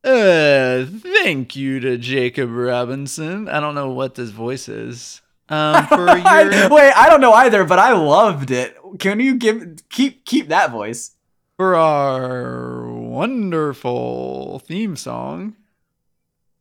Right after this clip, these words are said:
Speaker 1: And thank you to Maddie Moon for, I feel like I'm doing an impression of somebody and I don't know who it is.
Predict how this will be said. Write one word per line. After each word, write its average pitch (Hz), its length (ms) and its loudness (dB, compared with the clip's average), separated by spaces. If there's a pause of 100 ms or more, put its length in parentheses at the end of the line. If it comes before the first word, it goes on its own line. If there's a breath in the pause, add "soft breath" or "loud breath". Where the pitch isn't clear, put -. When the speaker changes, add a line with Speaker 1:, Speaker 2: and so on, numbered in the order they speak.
(140)
Speaker 1:
And 151 760 -4
thank 196 240 -10
you 233 60 -8
to 226 60 -6
Maddie 208 240 -2
Moon 208 380 -6 (720)
for, 139 420 -6 (240)
I 151 160 -10
feel 196 240 -8
like 196 140 -8
I'm 156 120 -10
doing 147 560 -8 (420)
an 139 100 -10
impression 139 500 -6
of 120 120 -14
somebody 127 360 -12
and 127 100 -8
I 127 80 -8
don't 143 220 -6
know 135 140 -8
who 135 180 -10
it 131 80 -10
is. 139 400 -10